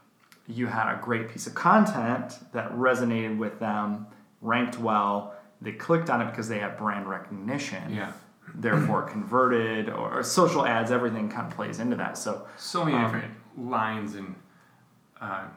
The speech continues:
Speaker 2: nuances when it comes to that conversion. You
Speaker 1: Mm-hmm.
Speaker 2: know, it's, are you, are you selling a five dollar part for your engine, or are you selling a, a one point five million dollar yacht?
Speaker 1: Mm-hmm.
Speaker 2: What is a conversion? Is it purchase of that five dollar part, or is it just a contact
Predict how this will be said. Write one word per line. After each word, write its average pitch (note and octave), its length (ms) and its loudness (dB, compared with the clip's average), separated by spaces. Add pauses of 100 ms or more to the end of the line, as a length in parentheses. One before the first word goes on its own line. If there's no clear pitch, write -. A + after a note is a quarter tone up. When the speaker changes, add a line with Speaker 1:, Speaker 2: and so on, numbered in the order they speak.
(200)
Speaker 2:
nuances G#2+ 600 -2
when F#2+ 120 -8
it F#2 60 -14
comes F#2+ 220 -10
to G2 60 -8
that F#2 180 -10
conversion. G#2 400 -4
You B2 60 0
Speaker 1:
Mm-hmm. A#2+ 80 0 (100)
Speaker 2:
know, A#2 60 -2
it's, G#2+ 100 -8
are G2+ 80 -6
you, G#2 140 -8
are A2 100 -4
you A2+ 100 -2
selling A2+ 380 0
a F#2+ 100 -4
five A2 320 0
dollar G#2 200 0
part G#2+ 360 2
for - 100 -8
your G2+ 200 -2
engine, A2+ 340 -4
or A2 100 -2
are F#2 40 -4
you G2 180 -4
selling G2+ 440 -2
a, F#2 220 -4 (100)
a F#2+ 120 -2
one G2+ 220 -2
point G2+ 260 -6
five G#2 280 -4
million G2 340 -8
dollar F#2+ 340 -2
yacht? F2+ 500 -8
Speaker 1:
Mm-hmm. A#2 440 2
Speaker 2:
What B3+ 120 4
is G#3+ 120 4
a - 20 -4
conversion? G2 480 -4
Is G2 120 -4
it - 180 -16
purchase A#2 320 -4
of C3+ 60 -8
that C3+ 140 -2
five C3+ 220 0
dollar C#3 240 2
part, D3+ 260 2
or G#2 80 0
is G2 100 -6
it G2+ 100 -10
just G#2+ 240 -10
a F#2 240 -10
contact A2+ 640 -6